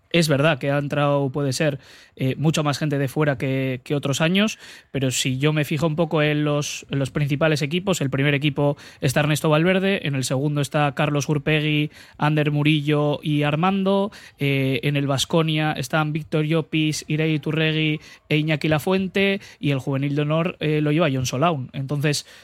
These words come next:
todos esos primeros equipos tienen gente de la casa. Luego,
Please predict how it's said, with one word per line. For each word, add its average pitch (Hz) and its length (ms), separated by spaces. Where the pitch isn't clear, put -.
todos 170 240
esos 175 200
primeros 170 360
equipos 208 600
tienen 175 200
gente 135 240
de 127 100
la 120 120
casa. 131 400
Luego, 147 460